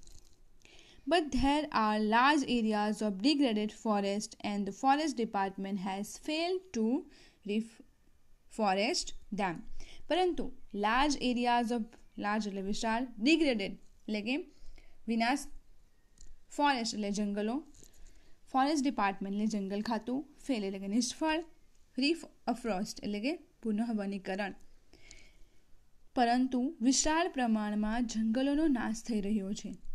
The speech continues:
અને જંગલ ખાતું તેમને પુનઃવનીકરણ કરવામાં નિષ્ફળ નીવડ્યું છે. As a result, પરિણામ સ્વરૂપે,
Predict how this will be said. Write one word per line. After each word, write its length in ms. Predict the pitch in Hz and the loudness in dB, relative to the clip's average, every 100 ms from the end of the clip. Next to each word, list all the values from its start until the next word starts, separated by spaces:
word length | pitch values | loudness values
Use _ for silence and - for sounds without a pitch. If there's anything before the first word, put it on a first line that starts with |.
| - - | -4 2
અને 300 | 285 233 - - | 4 4 0 -2
જંગલ 480 | 214 247 262 311 359 | 2 4 4 4 0
ખાતું 540 | 349 262 226 269 214 - - - - - - - - | -2 -4 -2 -2 -2 -4 -18 -20 -20 -20 -16 -12 0
તેમને 400 | 302 311 262 180 - - - - | 4 6 4 2 -8 -20 -20 -6
પુનઃવનીકરણ 920 | - 269 302 330 285 226 226 226 208 214 | 2 6 8 6 4 0 0 0 0 0
કરવામાં 540 | 196 196 196 214 294 | 0 -4 -2 0 2
નિષ્ફળ 440 | 233 220 - 208 | 2 0 -4 -4
નીવડ્યું 680 | 208 196 185 185 208 311 453 - - - | -2 -2 -4 -2 0 0 -2 -12 -18 -8
છે. 280 | - 208 - - - - - - - - - - - - | -4 -4 -6 -16 -20 -20 -20 -20 -20 -20 -20 -20 -12 2
As 200 | 254 294 | 4 6
a 80 | 359 | 6
result, 460 | 330 320 294 202 - | 6 4 0 -2 -4
પરિણામ 420 | 233 254 269 302 | -2 2 4 4
સ્વરૂપે, 580 | 330 302 233 226 - 294 | 2 0 -2 -2 -4 -8